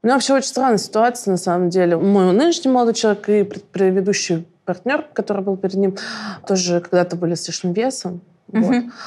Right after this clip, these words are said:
Speaker 1: Но когда мы уже познакомились, а, что предыдущий молодой человек, что нынешний молодой человек, они уже находились, а, в нормальном как бы весе.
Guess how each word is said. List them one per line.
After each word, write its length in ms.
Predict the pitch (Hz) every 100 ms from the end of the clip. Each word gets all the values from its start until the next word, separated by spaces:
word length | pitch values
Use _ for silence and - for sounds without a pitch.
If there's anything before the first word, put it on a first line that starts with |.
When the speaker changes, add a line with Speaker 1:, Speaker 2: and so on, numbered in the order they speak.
| - - 160 -
Speaker 1:
Но 300 | 240 240 202
когда 220 | - 226
мы 80 | 226
уже 160 | 226 220
познакомились, 920 | 220 220 220 262 294 277 220 190 -
а, 300 | 180 175 170
что 180 | 170 185
предыдущий 560 | 185 190 196 247 - -
молодой 260 | 220 208 202
человек, 460 | - 202 202 196
что 240 | 196 - 180
нынешний 380 | 202 220 - 208
молодой 300 | 208 190 196
человек, 560 | 190 196 190 190 190 185
они 180 | 175
уже 340 | 196 185 185 175 - - 170
находились, 680 | 185 185 175 190 185 180 -
а, 400 | 170 165 160 156 165 170
в 80 | 180
нормальном 520 | 185 175 180 160 151
как 180 | 156 165
бы 120 | 170
весе. 420 | 170 220 262 -